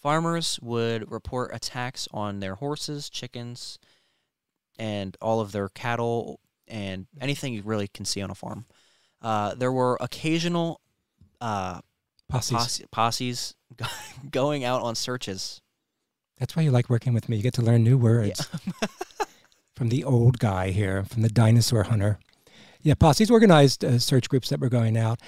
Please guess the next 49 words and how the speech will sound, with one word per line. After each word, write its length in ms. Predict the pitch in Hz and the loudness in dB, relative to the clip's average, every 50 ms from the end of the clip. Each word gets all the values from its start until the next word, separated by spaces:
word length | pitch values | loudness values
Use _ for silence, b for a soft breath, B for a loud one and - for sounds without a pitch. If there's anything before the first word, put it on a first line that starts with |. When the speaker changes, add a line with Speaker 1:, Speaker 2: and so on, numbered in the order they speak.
| B B B | B B B
Speaker 2:
and 100 | 214 185 | 6 8
they 80 | 226 | 8
would 140 | 247 247 214 | 8 8 6
be, 120 | 180 220 220 | 4 2 2
they 160 | 175 190 196 | 4 4 6
would 140 | 196 - 165 | 6 6 6
happen 260 | 156 160 - 160 143 | 6 6 6 4 4
sporadically, 600 | - - 139 123 120 117 117 120 - - 127 120 | 4 4 4 4 4 4 2 0 0 0 0 2
and 80 | 120 | 2
they'd 80 | 123 117 | 0 0
be 80 | 110 135 | -2 -4
in 80 | 131 | -2
different 260 | 120 123 - 120 120 | -2 -2 -2 0 0
areas 220 | 120 120 120 117 - | 2 2 2 2 0
where 80 | 123 | -2
people 240 | - - 139 - 139 | 0 -2 -2 0 0
were 100 | 123 113 | 0 0
suddenly 280 | - - 127 117 123 113 | 2 0 2 2 2 2
hearing 280 | 104 123 131 120 120 | 4 4 4 4 4
screams 500 | 120 - - - 131 123 120 120 117 110 | 2 0 0 4 6 6 8 6 6 4
at 80 | 127 120 | 2 0
night, 360 | 123 117 117 120 117 117 - B B B B B B B B B B | 2 2 2 4 2 2 -2 B B B B B B B B B B
or 180 | - 139 127 | 2 4 4
they 100 | 120 120 | 6 6
were 100 | 117 120 | 4 4
finding 320 | - - 123 120 123 113 117 | 4 4 4 4 6 6 4
these 140 | 120 110 - | 4 2 0
strange 520 | - - - - - 113 107 110 110 - | -4 -8 -10 -6 -4 -2 0 0 -2 -2
footprints 440 | - - 123 - - 120 113 110 - | -4 -6 -6 -4 -2 -2 -2 0 0
again. 380 | 123 110 113 107 107 113 123 - - | -2 0 0 0 2 0 0 -2 -2
And 320 | 135 107 104 101 104 101 - _ _ - _ - | 0 0 0 0 -2 -4 -8 _ _ -18 _ -6
we 80 | 127 | -4
can't 240 | 117 - 117 113 110 | 0 2 2 0 0
stress 300 | - - 123 110 - - | 0 0 0 0 0 2
<laughs> 20 | |
enough 180 | 160 151 - - | 2 2 2 2
here 120 | 139 123 | 2 2
that 160 | 120 123 117 B B B B B B B B | 2 2 0 B B B B B B B B
these 140 | 151 127 - | 2 2 2
footprints 360 | - 139 - - 127 120 - | 2 0 2 4 2 2 4
can 160 | - 123 117 | 2 2 4
be 340 | 113 117 110 110 110 110 107 104 | 4 6 6 6 4 2 2 0
described 480 | - 127 - - - 131 110 113 107 107 | -4 -4 -4 -2 0 0 0 0 0 0
in 300 | 104 107 107 104 101 - _ _ _ _ _ _ _ _ _ _ _ _ _ _ - _ _ _ _ | 0 0 0 -2 -4 -12 _ _ _ _ _ _ _ _ _ _ _ _ _ _ -20 _ _ _ _
very 300 | - 123 123 117 123 120 | 2 2 4 6 4 4
different 340 | 113 120 - - 113 110 - | 4 2 2 2 -2 0 0
sizes 500 | - 127 117 120 117 101 117 120 107 113 | 0 0 0 0 0 0 -2 -2 -2 -2
and 140 | 110 110 | -4 -4
shapes. 340 | - - 131 117 113 - - | -2 0 2 2 2 0 -2